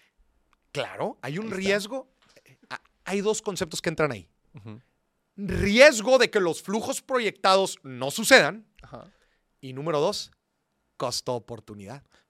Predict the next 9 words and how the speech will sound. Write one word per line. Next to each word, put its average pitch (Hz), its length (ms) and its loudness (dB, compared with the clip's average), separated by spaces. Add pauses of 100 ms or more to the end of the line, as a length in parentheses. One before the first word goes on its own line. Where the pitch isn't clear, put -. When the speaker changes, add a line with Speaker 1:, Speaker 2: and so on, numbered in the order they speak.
Speaker 2:
Claro. - 240 -14 (880)
Speaker 1:
Yo 147 240 -4
te 202 100 -6
estoy 185 260 -8
comprando 165 960 -6 (220)
flujos 170 600 -6
a 185 60 -4
futuro, 160 500 -12 (440)
pero 131 360 -6